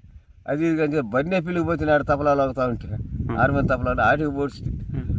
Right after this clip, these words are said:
Speaker 1: ఆడికి పోతే విఘ్నేశ్వరుని ముందర కూడా భజన చేస్తూ ఉన్నారు. ఆడికి పోయే కొందరికి అందరూ బాలోజీ వీళ్ళందరూ కరెక్ట్గా ఉంటే ఆరు మంది వస్తా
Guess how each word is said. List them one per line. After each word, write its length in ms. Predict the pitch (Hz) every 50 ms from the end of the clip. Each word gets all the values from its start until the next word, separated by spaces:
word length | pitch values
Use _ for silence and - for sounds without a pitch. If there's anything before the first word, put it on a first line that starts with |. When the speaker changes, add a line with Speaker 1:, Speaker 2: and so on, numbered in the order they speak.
| - - - - - 120
Speaker 1:
ఆడికి 240 | 143 151 151 151 143 143
పోతే 180 | 143 135 - 143
విఘ్నేశ్వరుని 600 | 123 117 143 147 156 147 135 - 135 135 127 117 104 92 - - -
ముందర 240 | 104 104 113 117 117 113
కూడా 220 | 117 113 117 110 110 104 92 90 107 - - - - - - - - - - - - - - -
భజన 240 | 101 107 123 123 120 113
చేస్తూ 240 | 117 117 - - 117 117 117
ఉన్నారు. 300 | 117 117 117 117 135 151 175 - - - - - - - - - - - - - 123
ఆడికి 200 | 143 151 151 151
పోయే 120 | 156 156 151 156
కొందరికి 420 | 156 156 165 170 165 - 185 175 151 120 104 90 - - - - - - - - - - - - - -
అందరూ 180 | 127 131 135 131 117 120
బాలోజీ 420 | 131 139 139 139 135 135 131 143 147 139
వీళ్ళందరూ 400 | 131 135 131 135 139 143 147 139 120 107 - -
కరెక్ట్గా 320 | 123 - - 135 131 123 120
ఉంటే 120 | 123 117 117 117
ఆరు 100 | 123 120 120
మంది 120 | 117 117 113
వస్తా 140 | 113 -